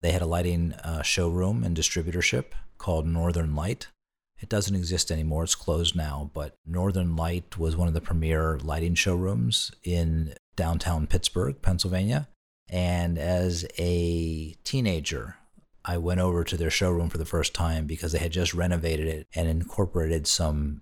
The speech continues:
interesting lighting controls to demonstrate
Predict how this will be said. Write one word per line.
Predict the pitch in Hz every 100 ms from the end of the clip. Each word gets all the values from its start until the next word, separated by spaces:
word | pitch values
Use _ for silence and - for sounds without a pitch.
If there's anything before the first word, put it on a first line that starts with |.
| -
interesting | 95 90 - 82
lighting | 82 87 95
controls | 101 - 117 127 123 - - - _
to | - 85
demonstrate | 76 87 87 90 - 95 90 87